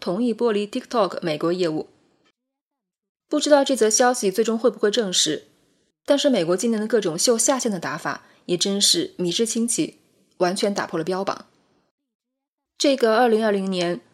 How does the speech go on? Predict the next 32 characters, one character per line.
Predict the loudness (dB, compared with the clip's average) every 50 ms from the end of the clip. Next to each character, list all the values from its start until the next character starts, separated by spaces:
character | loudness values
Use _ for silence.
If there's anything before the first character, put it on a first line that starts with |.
| _ _ _ _ -8
看 | -2 0 2
到 | 2 2
各 | 2 2 2 2 4
种 | 2 0 0 0
各 | 2 2 4 4
种 | 4 2 0
人 | 0 0 0
设 | 0 0 0 0
崩 | 0 -4 -6 -6
塌， | -6 -6 -6 -6 -6 -10 _ _ _ _ _ _ _ _ -6 -4
你 | -2 0
是 | 0 0 0
不 | 0
是 | 0 0
感 | 0 2 0 0 0
到 | 2 2 2
有 | 2 2
点 | 0 -2
迷 | -4 -4 -6 -4 -4
茫？ | -4 -6 -6 -12 -18 _ _ _ _ _ _ _ _ _ _ _ _ _ _ _ _ _ _ _ _ _ _ _ _ 0
但 | 2 2 2
是 | 0 -2
如 | -2 2 2
果 | 2
看 | 2 2 -2 -2 -2
历 | -2 -2 0
史， | 0 0 0 0 -4 -8 _ _ _ _ -8
你 | -6 -2
就 | 0 0 0
会 | 0 0
发 | -2 0 -2 -2
现， | 0 0 -2 -2 -4